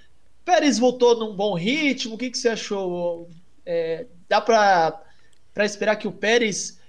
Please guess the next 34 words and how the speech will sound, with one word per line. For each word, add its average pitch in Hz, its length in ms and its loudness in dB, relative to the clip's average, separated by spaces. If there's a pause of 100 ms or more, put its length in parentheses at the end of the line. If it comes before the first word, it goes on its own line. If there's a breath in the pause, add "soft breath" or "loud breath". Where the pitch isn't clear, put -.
realmente 214 1000 -2 (120)
se - 160 -6
sobressaia 202 960 0
diante 170 460 -8
do 160 160 -6
Stroll 208 600 -4 (120)
na 170 140 -6
Racing 165 360 -8
Point 175 480 -4
até 170 220 -4
o 208 80 0
final 185 280 -4
da 175 80 -2
temporada? 214 880 0 (260 loud breath)
Ou 285 240 4
é 277 100 2
uma 254 300 2
disputa 220 400 -6
equilibrada 190 640 -2
mesmo 202 560 -6
e, 185 500 -12 (200)
e 170 80 -20
foi 196 240 -6
um, 185 180 -8 (100)
um 175 60 -20
bom 202 240 2
momento, 208 640 -2
um 185 60 -14
bom 226 180 6
retorno 202 460 0
no 180 120 -8
caso 175 300 0
do 165 80 -14
piloto? 151 480 -12